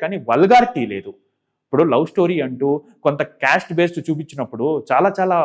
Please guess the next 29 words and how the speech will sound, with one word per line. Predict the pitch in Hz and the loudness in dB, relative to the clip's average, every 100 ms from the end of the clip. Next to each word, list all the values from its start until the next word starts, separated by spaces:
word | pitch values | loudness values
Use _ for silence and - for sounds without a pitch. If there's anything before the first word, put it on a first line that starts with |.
| 110 - 190 | -2 -2 0
వల్గర్ | 214 247 - | 2 2 0
సీన్స్ | 196 175 | -8 -6
ఉంటాయి, | 170 180 165 | -6 -2 0
చాలా | 175 165 - _ _ - | 0 -2 -8 _ _ 4
దారుణమైన | 175 233 240 233 220 | 6 6 4 2 0
సీన్స్ | 190 196 175 | -2 -2 0
రాసుకోవాల్సిన | 156 - 165 151 143 143 | -2 0 -2 -2 -4 -4
పరిస్థితి | - - 123 | -4 -8 -10
ఉంటుంది, | 113 117 | -8 -6
ఎందుకంటే | 208 226 262 - _ _ _ - - 151 | -4 0 -2 -4 _ _ _ -18 -6 -6
ఆ | 151 196 | -4 -4
సిచ్యువేషన్ | 262 254 220 131 | -2 -2 0 0
అలా | 120 | 0
ఉంటుంది. | 113 113 - | -4 -12 -6
కానీ | 214 262 - 170 190 | -4 -4 -10 -6 -4
ఈ | 190 | -4
సినిమాలో | 175 180 208 156 | -2 0 0 0
అలా | 120 110 123 | -4 -4 0
ఏమీ | 185 135 120 | 0 0 -2
లేదు | 151 156 | -2 -2
కాబట్టి | 139 139 - - _ _ _ - | -4 -6 -14 -16 _ _ _ 0
మీరు | 156 170 156 | 2 2 0
కూడా | 196 117 | -4 -2
ఫ్యామిలీతో | 113 131 135 170 123 | -2 -2 -4 -2 -2
వెళ్ళి | 120 214 _ - 190 | -4 -6 _ -4 -2
హ్యాపీగా | - - 147 143 135 | 0 0 2 0 0
చూడొచ్చు, | 120 - 220 - | -6 -4 -8 -6
పిల్లల్ని | 131 165 185 175 135 | -2 2 4 2 -4
కూడా | 143 | -8